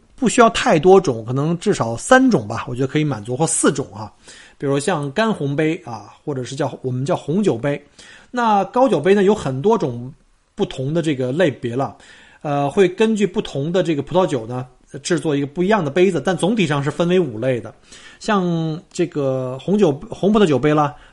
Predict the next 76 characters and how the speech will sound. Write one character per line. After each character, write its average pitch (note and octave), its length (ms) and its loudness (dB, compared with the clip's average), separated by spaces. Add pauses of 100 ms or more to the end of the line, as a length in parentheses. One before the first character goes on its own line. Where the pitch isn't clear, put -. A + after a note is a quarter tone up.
白 E3 140 4
葡 F3+ 80 2
萄 - 20 -2
酒 D3+ 140 4
杯 C#3+ 180 2
啦， C#3 240 2
还 - 80 -6
有 D3 140 0
像 C#3+ 240 0
香 G#3 200 2
槟 G3 200 4
杯、 F3+ 200 4
甜 F3 220 -2
酒 D3 140 0
杯， C3 200 -2 (320)
那 - 100 -10
最 E3 140 4
后 B2+ 160 2
还 C#3 140 -2
有 C3+ 100 2
白 C3+ 200 0
兰 E3+ 100 2
地 F3+ 100 2
杯。 C#3+ 160 2
但 D#3 160 2
是 D3 120 -2
白 C3+ 200 -4
兰 F#3+ 180 2
地 F#3+ 140 2
的 D3+ 80 2
话， B2+ 140 -2
今 C3+ 180 -6
天 C#3+ 160 -2
不 C3+ 120 -8
在 C#3 180 -2
我 A#2 140 -4
们 A2 120 -10
的 B2+ 140 -8
讨 B2 220 -16
论 B2 180 -8
之 C3+ 220 -6
范 C3+ 240 -4
围 A2+ 80 -12
了。 A2 180 -14 (1300)
之 C4 120 0
所 B3 160 6
以 B3 40 4
有 F3+ 100 8
这 G#3+ 100 6
么 G3+ 80 4
多 G3+ 100 8
的 G#3 120 8
种 D3 180 -2
的 C3+ 80 0
这 E3+ 100 2
个 C#3+ 260 2
葡 E3 100 -2
萄 F#3 40 6
酒 D3 140 0
杯 D#3 140 0
呢， D#3 100 -2
是 F#3 140 -2
因 F#3 80 2
为 F#3 80 2
每 E3+ 120 0
款 E3+ 240 -2
葡 C#3 60 -4
萄 E3 80 0
酒 C3+ 100 -2
都 D3+ 120 -2
有 C3 100 0
自 A#2 80 -10
己 D3 80 -4
的 B2 80 -4
风 F#3+ 260 -2
格。 A#2+ 220 -8